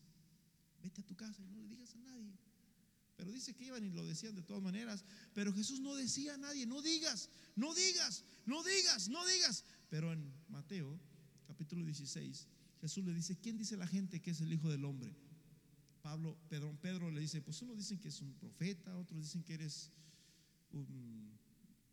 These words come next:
pues un hombre de Dios, o alguno de los profetas, Elías, o yo no sé,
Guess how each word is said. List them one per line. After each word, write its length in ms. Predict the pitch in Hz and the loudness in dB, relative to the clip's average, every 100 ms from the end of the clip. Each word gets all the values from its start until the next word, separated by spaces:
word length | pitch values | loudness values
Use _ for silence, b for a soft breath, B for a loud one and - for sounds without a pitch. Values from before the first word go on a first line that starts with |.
| - - | -20 -14
pues 200 | 143 165 | -8 -2
un 100 | 170 | 0
hombre 240 | 170 160 | 0 0
de 120 | 123 | -2
Dios, 480 | 113 123 233 359 - | -2 -2 -4 -6 -6
o 80 | 165 | -2
alguno 280 | 151 196 202 | 0 2 2
de 60 | |
los 120 | 151 | 0
profetas, 560 | - 123 185 - 208 165 | -2 -4 -4 -4 -4 -4
Elías, 540 | 135 165 233 208 175 | -2 -2 -2 -4 -4
o 80 | 151 | -6
yo 120 | 139 202 | -8 -8
no 120 | 240 | -8
sé, 180 | - | -10